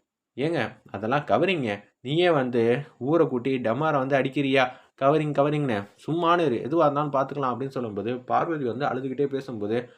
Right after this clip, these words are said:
"அச்சச்சோ, என்னம்மா ஆச்சு? ஏன் அழுவுற? இந்த கல்யாணம் வந்து நடக்காது." "என்ன சொல்ற? இந்த கல்யாணம் வந்து நடக்காதா? ஏன் நடக்காது? என்ன பிரச்சனை?" அப்படின்னு சொல்லி கேக்குறாங்க. ஏன்னா,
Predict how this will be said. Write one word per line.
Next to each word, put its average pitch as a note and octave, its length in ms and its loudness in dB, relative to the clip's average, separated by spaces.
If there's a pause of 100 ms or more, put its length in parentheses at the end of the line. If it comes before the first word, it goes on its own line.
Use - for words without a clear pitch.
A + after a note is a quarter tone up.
(180)
"அச்சச்சோ, G3+ 360 -2 (100)
என்னம்மா G#3 300 -2
ஆச்சு? D#3+ 260 -4
ஏன் G#3+ 160 0
அழுவுற? D#3+ 280 2 (280)
இந்த A2 220 -6
கல்யாணம் C3 440 0
வந்து B2 200 -4
நடக்காது." A2+ 540 0 (420)
"என்ன F#3+ 180 -2
சொல்ற? F3+ 280 0 (100)
இந்த B2+ 180 -6
கல்யாணம் F#3+ 440 2
வந்து G3+ 160 0
நடக்காதா? F3+ 460 4 (140)
ஏன் G3 200 2
நடக்காது? D3 520 0 (420)
என்ன A#3 200 -2
பிரச்சனை?" G#3+ 340 -2
அப்படின்னு F#3+ 300 -6
சொல்லி F3+ 140 -2
கேக்குறாங்க. D#3+ 400 -2 (1080)
ஏன்னா, B2+ 280 0